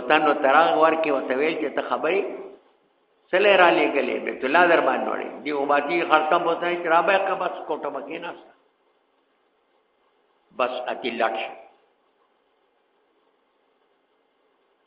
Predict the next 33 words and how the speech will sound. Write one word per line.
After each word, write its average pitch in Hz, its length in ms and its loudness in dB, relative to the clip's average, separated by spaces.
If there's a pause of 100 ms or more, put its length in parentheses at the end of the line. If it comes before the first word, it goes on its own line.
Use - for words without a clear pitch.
(100)
هر 233 180 2 (140)
طرف 220 280 6
ته 196 140 0
چې 202 60 -4
مخکې 175 360 -4 (140)
ځي، 190 120 -4 (100)
خو 135 80 -4
دې 139 220 -6
خوا 117 140 -6
نه 107 140 -12
راځي. 92 320 -14 (1400)
دې 151 100 -2 (100)
په 147 100 2
دې 151 160 2
غلبلا 131 440 4
کې 151 160 0
دی 135 80 2
او 131 140 -2
په 135 60 4
دې 135 180 0
کې 131 160 0
دا 117 80 4
مارغان 110 420 -2 (100)
پې 107 140 -8
راځي. - 240 -10 (2000)
عالم 147 300 2
جال 175 240 2
کې 175 300 6
دوم 175 220 4
فی 175 120 -4
تدلیل. 156 480 2 (1080)
نه 156 120 2
دې 196 140 6